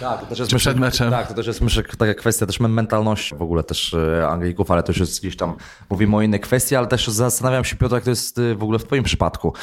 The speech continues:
Speaker 1: Bo powiedzieliśmy sobie o tej sprawności, wszechstronności, a też, e, ty jesteś obecnie, tak jak sobie też powiedzieliśmy, jednym z najlepszych, e, rugbystów w Polsce. I zastanawiam się, co uważasz, e, było takim kluczem, że to właśnie ty nim zostałeś? Jakbyś miał wymienić takie, nie wiem,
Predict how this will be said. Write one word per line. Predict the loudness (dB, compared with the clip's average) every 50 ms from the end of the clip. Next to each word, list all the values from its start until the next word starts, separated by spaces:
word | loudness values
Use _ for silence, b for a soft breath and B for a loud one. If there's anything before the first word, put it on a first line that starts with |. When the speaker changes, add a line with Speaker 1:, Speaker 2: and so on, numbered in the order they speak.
| B -2
Speaker 1:
Bo | 0
powiedzieliśmy | 2 2 4 2 2 2 2 2 0
sobie | 2 2 2 0 2
o |
tej | 2 0 0
sprawności, | 0 0 0 2 2 2 0 0 0 0 0 0
wszechstronności, | 0 0 -2 0 0 0 2 2 2 0 0 0 0 0
a | 0 2
też, | 0 0 0 -2 -2 0
e, | 0 2 2 2 2 2 2 0 0
ty | 0 0
jesteś | 0 0 -2 -4 -4
obecnie, | -2 -2 -2 0 0 0 2 2 2 2
tak | 2 0
jak | 0 -2 -2
sobie | -2 0 0 0
też | 0 -2 0
powiedzieliśmy, | 0 0 0 2 2 2 0 0 0 0 0 0
jednym | 2 0 0 -2 0
z | 0
najlepszych, | 0 0 0 -2 -2 -4 -6 -6 -4 -2
e, | 0 0 0 0 -2
rugbystów | -2 -2 -2 -4 -4 -4 -4 -8
w | -2
Polsce. | 0 0 0 0 0 0 0 0 -2 -4 _ _
I | 0 0
zastanawiam | 2 2 0 0 0 0 0 0
się, | 0 -2
co | 0 0 -2
uważasz, | 0 0 0 2 2 0 0 0 0
e, | 0 2 2 0
było | -2 -4 -2 0 2 2 2 0 -2 -6
takim | -6 -2 0 0 0
kluczem, | 2 2 0 0 2 0 0 0
że | 2 0 0
to | 2
właśnie | 0 0 0 2 2 0 0 0 B B B B B B B _ _
ty | 0 2
nim | 2 2 2
zostałeś? | 0 0 0 0 0 0 0 -2 -2 -2
Jakbyś | -2 -2 -2 -2 -4 -2 0 0
miał | 2 2 2 2
wymienić | 0 0 0 0 0 -2 -4 -6 -10 -10 -8
takie, | -6 -6 -2 0 0 2 2 2
nie | 2 2
wiem, | 2 0 -2